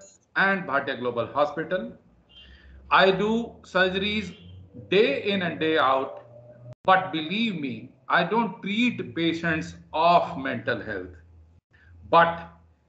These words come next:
any patient, any person who comes in contact with me definitely gives me a compliment later on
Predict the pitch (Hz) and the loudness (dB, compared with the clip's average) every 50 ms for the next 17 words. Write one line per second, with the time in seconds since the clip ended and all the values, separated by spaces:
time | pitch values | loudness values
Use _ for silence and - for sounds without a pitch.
0 | _ _ _ _ _ _ _ - 190 226 247 254 285 311 330 330 - - 254 214 | _ _ _ _ _ _ _ 0 2 4 4 4 2 0 0 -2 -2 0 0 0
1 | 175 135 - 120 104 90 - - - _ _ _ _ _ _ _ - 180 208 226 | 0 -2 -2 -6 -8 -10 -10 -16 -20 _ _ _ _ _ _ _ 0 2 4 4
2 | 233 269 294 294 226 - 208 170 - - - - 123 107 101 - - _ _ _ | 4 4 4 4 4 4 4 2 2 0 -6 -6 -8 -8 -8 -10 -18 _ _ _
3 | _ - 156 156 - - 180 196 208 208 202 185 - - - - 165 156 143 - | _ -8 -8 -6 0 4 6 6 6 6 2 -2 -6 -8 -6 -6 -6 -4 -4 -2
4 | 156 156 151 151 - 170 180 175 - 131 127 139 131 123 123 147 170 175 170 175 | 0 0 0 2 4 4 4 2 0 -6 -6 -6 -6 -6 -6 -4 -4 -2 -2 -4
5 | 180 180 175 - - - - - _ _ _ _ _ 120 120 208 220 214 - 220 | -6 -6 -6 -10 -12 -16 -20 -20 _ _ _ _ _ -2 2 2 4 4 2 0
6 | 208 202 202 190 - 190 202 196 185 135 123 175 202 185 151 156 170 190 226 233 | 0 0 0 0 -2 -2 -4 -4 -4 0 2 4 4 4 2 -2 -2 0 0 0
7 | 220 - - 180 160 - 151 151 143 - 160 165 160 156 151 147 135 117 - - | 0 0 -2 -2 0 0 0 -2 -2 -2 -4 -4 0 2 2 0 0 -2 -6 -6
8 | 123 135 165 165 165 160 139 135 123 123 120 120 113 117 | -2 0 0 0 2 2 2 4 4 4 4 2 0 -4